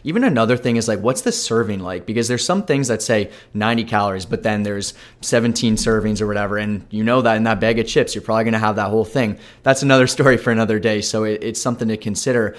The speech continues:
But also, what are the macros? What's the protein like? Even just the actual ingredient list can give you a lot of great info, because there's some things that have a million ingredients, you've never heard of it, and you may wanna stay away from that. So just taking that time, reading the label,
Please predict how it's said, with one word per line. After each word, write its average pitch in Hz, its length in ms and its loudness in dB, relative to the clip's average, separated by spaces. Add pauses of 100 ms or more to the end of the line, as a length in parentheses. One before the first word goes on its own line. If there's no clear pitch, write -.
(180)
But 117 100 0
also, 135 280 4
what 117 180 2
are 123 120 0
the 104 160 0
macros? 113 400 -4
What's 104 220 -6
the - 60 -4
protein 139 500 -2 (120)
like? 98 200 -6 (220)
Even 156 240 -2
just 202 160 -2
the 165 180 2
actual 135 220 -2
ingredient 113 480 0
list 104 200 -6
can 104 100 -4
give 110 160 -2
you 123 100 4
a 101 120 -2
lot 107 120 0
of 101 80 -4
great 104 200 -4
info, 107 360 -4
because 101 300 -2
there's 120 300 0
some 123 120 0
things 127 280 -2
that 110 120 2
have 107 300 -2 (140)
a - 80 -6
million 120 380 2
ingredients, 113 520 0
you've 98 100 -8
never 113 420 2
heard 110 180 2
of 101 120 -2
it, 107 240 0 (220)
and 110 320 -2
you 104 120 -2
may 110 180 2
wanna 110 220 0
stay 117 200 0
away 123 200 2
from 110 200 -4
that. 95 200 -6
So - 120 -6
just 131 260 -4
taking 143 260 -4
that 175 180 0
time, 120 440 -2
reading 117 280 -2
the 135 200 2
label, 110 340 2